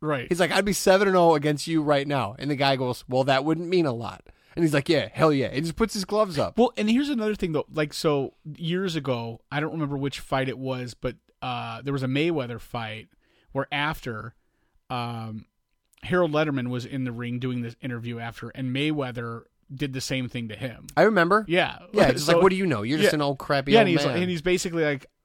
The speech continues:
Speaker 1: you know, and, and, and then Harold Letterman turned to him and he said, "I'll tell you what, if I was younger, <laughs> I'd knock you." But he
Speaker 2: Yeah.
Speaker 1: was like, <laughs> you know, he was half
Speaker 2: Yeah.
Speaker 1: kidding around, but it's just funny how, so beyond the boxing match, this is just representative of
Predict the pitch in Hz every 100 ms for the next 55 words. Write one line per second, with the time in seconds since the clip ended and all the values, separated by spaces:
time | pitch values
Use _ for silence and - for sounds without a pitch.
0 | _ 139 170 147 135 - 190 202 208 196
1 | 185 180 214 190 185 180 - 170 165 170
2 | 147 151 135 143 165 151 147 139 123 139
3 | 151 156 139 147 151 143 156 147 175 160
4 | - - - - - 185 180 165 165 185
5 | 185 240 226 208 180 214 226 180 160 190
6 | 151 147 131 165 190 175 143 147 - -
7 | - - _ 175 - 196 - - 165 190
8 | 147 143 127 120 - _ _ _ _ _
9 | _ - - 175 156 156 160 170 175 180
10 | 139 135 135 139 131 113 - - - -
11 | _ 139 160 156 139 - 147 - 139 135
12 | 131 123 127 127 120 - 131